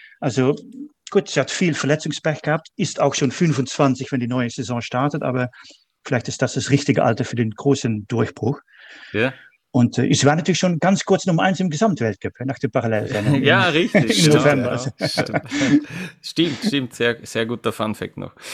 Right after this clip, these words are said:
Speaker 2: Also das war, ähm, Aufsteiger, Aufsteigerin des Jahres. Äh, kommen wir, ähm, gleich nahtlos zur zweiten Kategorie. Und das ist, äh, die Fahrt der Saison. Ähm, und ich würd wieder sogar, äh, dem lieben Erik, äh,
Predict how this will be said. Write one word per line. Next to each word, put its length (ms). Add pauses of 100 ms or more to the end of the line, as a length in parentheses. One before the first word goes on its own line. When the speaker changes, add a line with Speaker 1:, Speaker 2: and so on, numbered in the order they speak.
(220)
Speaker 2:
Also 180
das 220
war, 400
ähm, 300
Aufsteiger, 600
Aufsteigerin 680
des 160
Jahres. 500
Äh, 200
kommen 360
wir, 400
ähm, 460
gleich 200
nahtlos 540
zur 160
zweiten 360
Kategorie. 680 (460)
Und 220
das 180
ist, 320
äh, 260
die 140
Fahrt 560
der 120
Saison. 520 (180)
Ähm, 520 (380)
und 140
ich 160
würd 300
wieder 400
sogar, 560
äh, 140
dem 280
lieben 240
Erik, 460
äh, 420